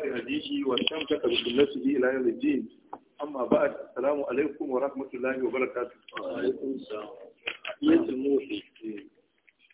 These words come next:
Speaker 2: بسم الله الرحمن الرحيم.
Speaker 1: بسم الله الرحمن الرحيم.
Speaker 2: وما لنا من حبيب دونه أبدا.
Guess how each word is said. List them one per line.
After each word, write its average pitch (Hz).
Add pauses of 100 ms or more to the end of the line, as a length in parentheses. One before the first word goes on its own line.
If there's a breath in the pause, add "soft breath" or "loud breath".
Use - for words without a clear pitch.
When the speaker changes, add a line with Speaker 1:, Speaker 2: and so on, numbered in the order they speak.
(140)
Speaker 2:
بسم 127
الله 147
الرحمن 135
الرحيم. 113
Speaker 1:
بسم 151
الله 170
الرحمن 156 (160)
الرحيم. 131
Speaker 2:
وما 135
لنا 156
من 151
حبيب 135
دونه 131
أبدا. 110